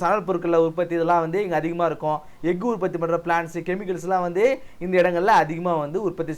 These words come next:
செய்வாங்க. அடுத்தது அகமதாபாத், வடோதரா இண்டஸ்ட்ரியல் ரீஜன். அகமதாபாத்னாலே நம்மளுக்கு குஜராத்னு ஞாபகம் வந்துரும்.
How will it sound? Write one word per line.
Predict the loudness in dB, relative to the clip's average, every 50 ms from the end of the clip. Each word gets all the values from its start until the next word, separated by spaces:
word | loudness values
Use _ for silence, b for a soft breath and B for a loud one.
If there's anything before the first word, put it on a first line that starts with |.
| -6
செய்வாங்க. | -4 -2 0 2 0 0 0 -2 -4 -6 -6 -14 -20 -20 -20 -4
அடுத்தது | 4 4 4 4 4 0 -2 -2 -4 -6 -10 -20 -20 -20 -20 -20 -20 _ _ -20 -20 _ -20 -20 -20 -20 _ _ _ -20 -20 -20 -20 -20 -20 -20 -20 -20 -20 -20 -20 _ -20 -20 -20 -20 -20 -6 -4
அகமதாபாத், | -2 -2 0 -2 -2 2 4 4 4 6 6 4 4 2 -2 -12 -20 -20 -20 -20 -20 -20 -20 -20 -4 -2
வடோதரா | 0 4 6 6 6 6 6 4 6 6 6 6 4 2
இண்டஸ்ட்ரியல் | -4 -4 -4 -4 -4 -2 -4 -4 -2 -2
ரீஜன். | -6 -6 -6 -8 -6 -2 0
அகமதாபாத்னாலே | 0 0 0 0 2 2 4 6 6 6 6 4 2 4 4
நம்மளுக்கு | 4 2 2 -2 -2 -4
குஜராத்னு | -4 0 2 2 2 2 -2 -2
ஞாபகம் | 2 2 2 2 2 -2 -4
வந்துரும். | -6 -6 -4 -2 -2 -2 -2